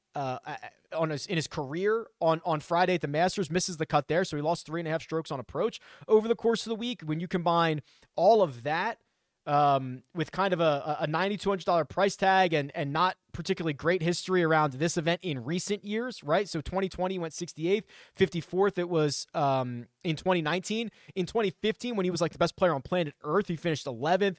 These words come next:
He finished twelfth in twenty fourteen, ninth in twenty thirteen. I think we can all agree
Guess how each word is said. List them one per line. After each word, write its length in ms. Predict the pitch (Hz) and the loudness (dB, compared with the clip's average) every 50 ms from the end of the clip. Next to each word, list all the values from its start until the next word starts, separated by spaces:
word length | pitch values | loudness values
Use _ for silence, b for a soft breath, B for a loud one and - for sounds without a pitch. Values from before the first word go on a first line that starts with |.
| b b | b b
He 120 | b - 139 | b -12 -8
finished 300 | 143 151 143 - - - | -6 -6 -6 -8 -10 -16
twelfth 400 | - - 165 185 196 202 190 - | -8 -4 0 0 0 0 -2 -4
in 120 | 180 165 139 | -8 -10 -10
twenty 260 | - - 156 143 135 | -8 -6 -6 -6 -6
fourteen, 580 | - - 190 208 196 - - 185 185 175 - - | -2 -2 -2 -2 -2 -4 -4 -4 -4 -4 -6 -8
ninth 360 | 151 151 151 170 196 190 - | -6 -2 0 0 0 -2 -2
in 80 | 165 143 | -6 -8
twenty 240 | - 160 151 147 127 | -6 -6 -6 -6 -6
thirteen. 400 | - - 190 202 - 220 226 208 - | -4 -4 -4 -4 -4 -8 -10 -8 -8
I 60 | 139 | -8
think 180 | - 180 190 | -8 -8 -8
we 120 | 170 180 143 | -8 -6 -4
can 80 | 165 | -2
all 100 | 160 147 | -2 -2
agree 540 | 143 117 - - 151 190 240 262 269 269 240 | -2 -2 -4 -6 -4 -4 -2 -2 -4 -6 -8